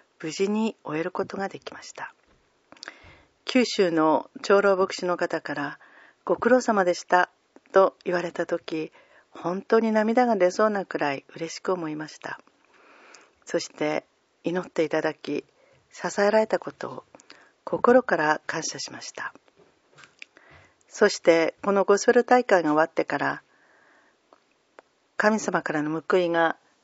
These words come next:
どんどんやってきたのです。真珠のネックレス、レンガ色の革靴、腕時計、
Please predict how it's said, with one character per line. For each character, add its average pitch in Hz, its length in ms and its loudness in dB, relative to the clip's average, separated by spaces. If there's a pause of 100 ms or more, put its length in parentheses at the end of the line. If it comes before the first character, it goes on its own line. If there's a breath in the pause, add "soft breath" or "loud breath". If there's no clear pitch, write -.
(180)
ど 208 140 4
ん 247 100 2
ど 202 140 2
ん 131 140 -4 (120)
や 160 140 -2
っ - 40 -20
て - 180 -2
き - 100 -14
た 165 120 -6
の 143 100 -10
で 127 140 -14
す。 - 240 -20 (1000 loud breath)
真 202 340 0
珠 185 140 0
の 180 120 4
ネ 175 100 2
ッ 165 60 -6
ク - 120 -2
レ 139 140 -2
ス、 - 320 -18 (680 soft breath)
レ 180 200 6
ン 196 80 -2
ガ 180 100 2
色 175 180 2
の 165 120 -2
革 170 260 0
靴、 - 400 -8 (880 loud breath)
腕 170 260 4
時 160 200 0
計、 143 280 -6